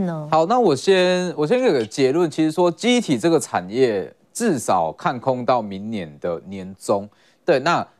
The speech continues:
Speaker 2: 明年的年中会不会有转机？我们到时候才要来看。因为其实记忆体这个产业，大家要先知道记忆体类股它的特性，它的特性是跟现货的报价敏感度是非常非常高。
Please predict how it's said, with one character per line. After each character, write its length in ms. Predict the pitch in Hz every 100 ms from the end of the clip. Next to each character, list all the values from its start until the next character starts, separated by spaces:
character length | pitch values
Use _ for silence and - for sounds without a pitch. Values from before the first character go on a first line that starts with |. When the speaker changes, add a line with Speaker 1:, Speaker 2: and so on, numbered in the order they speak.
| -
Speaker 2:
明 180 | 156
年 140 | 226 214
的 40 |
年 200 | 156 147
中 180 | 147 185
会 140 | 185 170
不 80 |
会 80 | 156
有 100 | 135
转 220 | 127 117 90
机？ 180 | - 131
我 100 | 101
们 120 | 95
到 160 | 143 117
时 100 | 117
候 80 |
才 140 | 113 113
要 80 | 101
来 180 | 87
看。 240 | 80 107 90 _ _ -
因 40 |
为 60 | 254
其 100 | 208
实 120 | 180
记 240 | - 208
忆 40 | 233
体 160 | 156
这 120 | 110 160
个 100 | 139
产 240 | 98 82
业， 260 | 120 98 85 _ _ -
大 140 | 240
家 120 | 240
要 40 | 233
先 180 | 202 185
知 120 | 165
道 160 | 160
记 340 | 139 170 165 170
忆 20 |
体 260 | 131 90 82
类 200 | 143 101
股 180 | 92
它 160 | 78 123
的 80 | 113
特 280 | - 113 82
性， 240 | 110 82 _ _ _
它 100 | 269
的 60 | 254
特 180 | 233 202
性 240 | 214 160
是 420 | - 170 147 104 76 _ _ - -
跟 200 | - 202
现 260 | 208 226 139
货 160 | 135 170
的 80 | 123
报 320 | - 151 101
价 340 | - 135 90 -
敏 180 | 113 143
感 220 | 135 85
度 160 | 127 113
是 140 | 120
非 240 | - 107
常 200 | 104 87
非 160 | 80 92
常 200 | 87 78
高。 260 | - 80